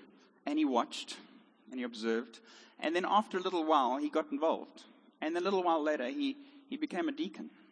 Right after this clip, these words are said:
And then a little bit after that, or a couple of years after that, he became an elder. And then over the last six months, he was essentially leading the church while I was away. Um, he was a man that had lived with some sense of purpose. Then he had wandered off and he was living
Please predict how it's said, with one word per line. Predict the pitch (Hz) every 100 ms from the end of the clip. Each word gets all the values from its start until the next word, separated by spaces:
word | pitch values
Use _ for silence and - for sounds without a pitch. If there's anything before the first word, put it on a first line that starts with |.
| _ _ -
And | 139 170
then | 185
a |
little | 170 196
bit | -
after | 139 165 -
that, | 135 143 - -
or | 127
a | 113 - - _ _ _
couple | - 127
of | 123
years | 180 139
after | 131 131
that, | 143
he | 151
became | 135 165 151
an | 156
elder. | 208 123 - - - - -
And | - 160
then | 160
over | 180 170
the |
last | 156 151 151 -
six | 143 -
months, | 123 127
he | -
was | 147 139 127 - - -
essentially | 147 - 170 151 135
leading | 139 147 139
the | 135
church | - 135 -
while | 127 135
I |
was | 127 131
away. | 135 165 - - - _ _ _ - -
Um, | 127 131 - - - -
he |
was | 185 170
a | 160
man | 170 226 160 147 156
that | 160 151
had | 151 - -
lived | 151 202 208
with | 220
some | - 220
sense | - 220 220
of | 208
purpose. | 151 - - - - - _ _ _ - -
Then | 170 220
he | 220
had | 208
wandered | 151 151 202 262 226
off | 202 185
and | 180
he | 180
was | 165 165
living | 185